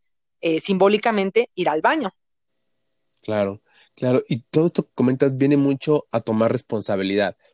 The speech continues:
Speaker 2: como decías en el ejemplo de Elon Musk, ¿no? Eh, o sea, no
Speaker 1: Sí.
Speaker 2: es de que, eh, justifiques,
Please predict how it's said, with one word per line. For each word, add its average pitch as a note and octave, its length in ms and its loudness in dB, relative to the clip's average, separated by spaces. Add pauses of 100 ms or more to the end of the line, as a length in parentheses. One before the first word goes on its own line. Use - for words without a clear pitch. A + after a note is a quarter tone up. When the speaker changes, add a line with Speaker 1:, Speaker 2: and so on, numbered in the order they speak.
(160)
Speaker 2:
como G#2 300 -2
decías A2 220 -4
en C3 60 -2
el G#2+ 60 -4
ejemplo G#2 320 -4
de G2 80 0
Elon G2+ 160 -4
Musk, F#2 320 -10
¿no? G2+ 300 -8 (100)
Eh, G#2+ 160 -2
o - 20 -10
sea, B2 160 -4
no C3+ 140 2
Speaker 1:
Sí. D3 60 4
Speaker 2:
es D3 120 -2
de C#3+ 140 -2
que, A#2 340 -2 (720)
eh, A#2 80 -12
justifiques, - 840 -4